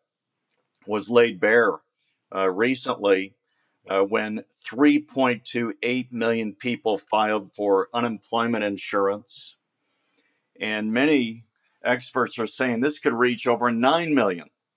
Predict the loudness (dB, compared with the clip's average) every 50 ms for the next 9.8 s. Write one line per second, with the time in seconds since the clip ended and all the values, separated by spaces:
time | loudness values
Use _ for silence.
0 | _ _ _ -12 -8 -8 -8 -2 0 0 2 2 2 4 4 2 0 0 -2 -2
1 | -2 -2 -4 -10 _ _ _ _ _ _ _ _ _ _ _ _ _ _ _ _
2 | _ _ _ _ _ _ _ _ _ _ _ _ 2 4 4 4 2 0 0 2
3 | 4 4 4 4 2 -2 -6 -10 _ _ _ _ -14 -10 -10 -6 -6 -6 -2 2
4 | 4 4 6 4 4 0 -2 -2 0 2 4 4 4 4 4 2 2 0 -4 -12
5 | -14 _ -12 -10 -4 2 4 4 4 4 2 -2 -6 -10 -12 -16 -20 -20 _ _
6 | _ -8 -6 -6 -6 -8 -6 -4 0 0 0 0 0 0 -2 -2 -2 -2 -6 -12
7 | _ _ _ _ _ _ _ _ _ _ _ _ _ _ _ _ _ _ _ _
8 | -6 -4 -4 0 2 2 4 4 4 2 2 2 4 4 4 2 2 2 4 4
9 | 4 2 2 0 0 0 -2 -6 -4 0 2 2 2 0 -2